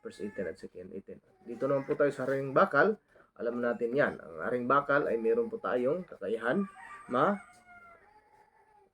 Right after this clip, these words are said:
magapi natin ang mga nagbabalak na hindi maganda sa atin. Meron din tayong kakayahan na matalo natin ang mga taong masama ang ginagawa sa atin. Meron din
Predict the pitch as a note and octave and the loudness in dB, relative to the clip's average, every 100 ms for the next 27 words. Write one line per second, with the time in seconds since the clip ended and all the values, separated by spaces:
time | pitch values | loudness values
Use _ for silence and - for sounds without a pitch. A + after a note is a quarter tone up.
0 | _ - G2+ G2 G#2+ - C3 A2 G#2 G2 | _ -14 -12 -4 -4 -2 -4 -4 -6 -6
1 | C3 G2 _ _ F#2+ G2+ G2 F#2+ F#2 - | -8 -8 _ _ -10 -6 -4 -6 -8 -16
2 | _ _ _ _ _ _ _ _ _ _ | _ _ _ _ _ _ _ _ _ _
3 | - - - A2+ A#2 G#2+ A2+ G#2+ G2 G2+ | -20 -20 -10 -6 -4 -2 0 -2 -4 -10
4 | G#2+ G#2+ A2 G#2 G#2+ G2 F#2+ G2 F2 D2+ | -10 -8 -8 -6 -4 -4 -4 -8 -8 -14
5 | _ G#2 A#2+ A#2 A#2 A2 A#2 A2+ A2+ - | _ -2 0 0 -2 0 0 -2 -6 0
6 | A#2 A#2 F#2 F2+ A2 - C3 C3+ B2 A#2+ | 0 0 -4 -4 -4 -4 -10 -8 -6 -6
7 | A2+ G2+ G2 _ _ _ _ A2+ A2+ A2 | -8 -8 -16 _ _ _ _ -12 -10 -8
8 | B2 A#2+ A#2 G#2+ - _ G2+ G#2+ A2 A2+ | -10 -8 -8 -8 -12 _ -16 -10 -8 -6
9 | G#2+ - _ _ _ _ _ _ _ A#2 | -8 -10 _ _ _ _ _ _ _ -14
10 | A2+ - _ _ _ _ _ _ A#2 A2 | -14 -16 _ _ _ _ _ _ -8 -6
11 | A2 G#2+ G#2+ - G#2 G2 - - _ _ | -4 -6 -6 -4 -4 -4 -10 -16 _ _
12 | _ G2+ A2+ A2+ A2+ C#3+ | _ -4 -2 -2 -2 -2